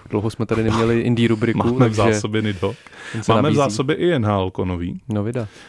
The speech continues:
Speaker 2: Máme, eh, v zásobě i recenzi na X com dvojku, na D L Cčko pro X com dvojku, která
Speaker 1: Hmm.
Speaker 2: si budete moci přečíst ode mě na Hrej v příštím týdnu a v tom dalším questu si budete moci,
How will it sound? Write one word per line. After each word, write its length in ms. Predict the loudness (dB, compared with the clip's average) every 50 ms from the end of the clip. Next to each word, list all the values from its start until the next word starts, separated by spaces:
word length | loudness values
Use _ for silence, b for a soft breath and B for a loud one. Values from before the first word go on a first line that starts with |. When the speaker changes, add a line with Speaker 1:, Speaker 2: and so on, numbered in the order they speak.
| B B
Speaker 2:
Máme, 300 | 0 0 2 2 2 2 4 4 4 4 2 2 0 0
eh, 300 | 0 2 2 2 2 2
v 60 | 2
zásobě 560 | 2 0 0 0 -2 -2 0 2 2 2 0 0
i 320 | 0 2 2 2 2 2 2
recenzi 500 | 2 0 0 0 0 0 2 2 2 2
na 100 | 2 0
X 220 | 0 -2 -4 -6 -4 0
com 140 | 0 2 2
dvojku, 460 | 4 2 2 0 0 -4 -4 -4 -6 -8 b b b b
na 160 | 0 2 2
D 160 | 2 2 2
L 160 | 2 2 0
Cčko 340 | 0 -2 -2 -2 -2 -4 -6
pro 140 | -2 0 -2
X 120 | -2 -2 -2
com 140 | -2 0 0
dvojku, 260 | 2 0 0 -2 -4
která 300 | -4 -2 0 2 2 2
Speaker 1:
Hmm. 180 | 0 0 -4 -6 -10 B B B
Speaker 2:
si 200 | -6 -2 0 0
budete 360 | 0 2 2 2 2 2 2
moci 260 | 0 0 0 0 -2 -2
přečíst 480 | -2 -4 -4 -2 -4 -4 -4 -2 0
ode 200 | 2 2 2 2
mě 140 | 2 2 2
na 80 | 2 2
Hrej 380 | 2 4 4 2 2 0 -4 -8 _ _ _ _ _
v 60 | _
příštím 320 | -6 -6 -4 -2 0 0 0
týdnu 380 | 0 0 0 2 2 0 0 -2 B B B B B B
a 160 | 0 0 0
v 80 | -2 -2
tom 280 | -2 0 0 0 -2 -4 _ _ -6
dalším 480 | -2 0 2 2 2 2 2 0 0
questu 500 | 0 0 -2 -2 -4 -4 -2 -2 -2 -2 -4 _
si 160 | -12 -8 -4 0
budete 260 | 0 0 2 2 0
moci, 280 | -2 0 0 0 0